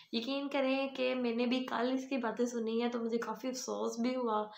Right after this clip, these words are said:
कि ऐसा सब हमारी दुनिया में हो रहा है और हमें अपने घरों में बैठे पता नहीं है। बाहर उसने थंबनेल लगाया हुआ है कि अली वीर की असलियत, और अंदर उसने इतनी ज़्यादा उसकी असलियत बताई है अली वीर की कि मुझे खुद यकीन नहीं आ रहा कि अली वीर ऐसा भी हो सकता है।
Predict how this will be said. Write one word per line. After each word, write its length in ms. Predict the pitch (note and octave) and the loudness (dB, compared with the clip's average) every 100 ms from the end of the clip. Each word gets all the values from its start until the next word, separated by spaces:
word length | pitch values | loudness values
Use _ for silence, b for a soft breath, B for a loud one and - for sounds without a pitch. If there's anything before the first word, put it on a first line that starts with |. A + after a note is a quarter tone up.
| B B B B - | B B B B -2
कि 300 | A#3 A3 A3+ | -2 0 0
ऐसा 240 | G#3+ G3 D4 | 0 2 2
सब 200 | D4 C#4 | 2 2
हमारी 380 | C#4+ C4+ A#3 A3+ | 2 2 2 2
दुनिया 420 | A3+ A3 A3+ A3 | 2 0 -2 -2
में 400 | A3 A3 G#3+ G#3 | -2 -2 -2 -2
हो 220 | A3+ A3 | 0 0
रहा 160 | G3 G3 | 0 0
है 100 | G#3 | 0
और 120 | G#3+ | 0
हमें 360 | G#3+ G3+ G3+ G3+ | -2 -2 -4 -4
अपने 280 | G3 G3+ G3+ | -4 -4 -2
घरों 220 | A3 G#3 | 0 -2
में 120 | G3+ | -2
बैठे 160 | G3 G#3 G#3 | -2 -2 -6
पता 240 | F#3+ G#3 | -4 -4
नहीं 140 | G#3 G#3 | -4 -6
है। 140 | G#3+ B B B B B - | -10 B B B B B -6
बाहर 280 | A3 A#3 B3+ | 2 4 4
उसने 200 | C#4+ D#4 | 0 -2
थंबनेल 360 | D4+ B3+ C4 C4+ | 0 0 0 0
लगाया 260 | B3+ B3 | 2 2
हुआ 120 | A#3+ B3+ | 4 2
है 60 | |
कि 120 | B3+ | 2
अली 200 | B3 A#3+ A#3+ | 2 2 4
वीर 220 | A#3+ A#3 | 2 2
की 60 | B3 | -2
असलियत, 380 | - A3 A3+ A#3+ | -2 0 0 2
और 80 | |
अंदर 240 | B3 A#3+ B3+ | 2 2 0
उसने 260 | C4 C#4 | -2 -2
इतनी 520 | C4 C4 - - D4 D4 | -2 -2 -12 -2 2 2
ज़्यादा 320 | G#3+ G#3+ A3+ | 2 2 4
उसकी 240 | C#4 - C#4 | 2 2 0
असलियत 320 | C4 B3+ C4 | 2 0 2
बताई 320 | A#3+ A#3+ A3 | 2 0 2
है 80 | A#3+ | 4
अली 160 | A#3 A3+ | 4 2
वीर 260 | A3+ A3 - | 0 -2 -4
की 100 | C4 C4 B B B B | -4 -4 B B B B
कि 80 | C4+ | -4
मुझे 160 | C#4 D4+ | -2 -2
खुद 180 | D4 C#4+ | 2 4
यकीन 380 | C#4+ - C4 | 4 2 0
नहीं 120 | B3 B3 | 2 2
आ 40 | |
रहा 100 | B3+ | 2
कि 120 | C4 | 2
अली 180 | B3 A#3 | 0 2
वीर 180 | B3+ B3 | 2 2
ऐसा 280 | G#3 - C4+ | 2 2 2
भी 140 | D4 | 4
हो 180 | D4+ C4 | 2 2
सकता 360 | A#3 A3+ - | 0 -4 -2
है। 100 | A3+ | -2